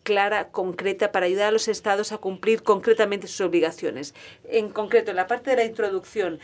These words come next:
sí pensamos que ahí deberían establecerse cuáles son los objetivos generales del plan de acción. El actual proyecto de texto da una serie de elementos generales que nosotros apoyamos, pero también estamos de acuerdo con lo que ha dicho en este sentido la Unión Europea.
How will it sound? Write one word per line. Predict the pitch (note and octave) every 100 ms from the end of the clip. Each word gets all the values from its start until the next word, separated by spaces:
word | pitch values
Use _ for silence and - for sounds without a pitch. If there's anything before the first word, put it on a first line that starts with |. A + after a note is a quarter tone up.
| - -
sí | - - A#3+
pensamos | F#3+ F3 G3+ F#3+ G3 A3 -
que | A3
ahí | G3+ A3+
deberían | A3 G3+ G#3 G#3+
establecerse | G#3 G#3 F#3 F3+ G#3+ A3
cuáles | G#3+ G#3+
son | A#3
los | A3 -
objetivos | G#3+ G#3 A3+ A#3+ - - _ _ _ _ -
generales | - - G3+ F#3+ G3 A3+ A#3
del | F3+
plan | F3+ F#3+ F#3
de |
acción. | F#3 - G#3 G#3+ G#3+ - - - -
El | G3+
actual | G#3 A3 A3+ A#3
proyecto | G#3+ G#3 G#3+
de | G#3
texto | G3 G#3 - - A3+ A3+ - - - - _ -
da | F#3+ A3
una | A3 G#3+ G#3+
serie | A3 G3+
de |
elementos | G3 G3 G#3 G#3 F#3+
generales | - G3+ A3 A3+ C#4 D4
que | A3
nosotros | F3 F3 G3+ F#3+ G3
apoyamos, | G3+ G3+ G#3 G3+ A3+ A#3+ - - -
pero | A#3 A3+
también | A3+ A#3 A3+
estamos | - F#3 F#3
de |
acuerdo | F3+ F3+ D#3+ D3
con | D#3
lo | D#3
que | D3+
ha |
dicho | D3+ D3+ - E3+ - _
en | F#3 F#3+
este | F3+ G3+
sentido | G3+ F#3 F#3 F#3 F#3+
la | F#3+ F3+
Unión | F#3
Europea. | F3+ E3+ E3+ D#3+